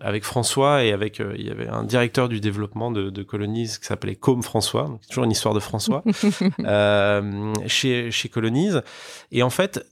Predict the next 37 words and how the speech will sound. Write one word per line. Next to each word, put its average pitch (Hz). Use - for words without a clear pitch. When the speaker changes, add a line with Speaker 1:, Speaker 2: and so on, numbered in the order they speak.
Speaker 1:
ça 147
faisait 139
déjà 156
aussi 180
un 147
petit 147
moment 143
que 127
je 107
trouvais 156
que 143
la 117
tendance 139
du 110
co-living 120
était 110
hyper 123
intéressante. 104
Et, 104
et 117
même 160
chez -
Club 127
Funding, 139
on 123
voyait 123
quand 117
même 110
certaines 107
opérations 113
qui 131
se 104
développaient 110
aussi 117
en, 107
en 107
co-living. 135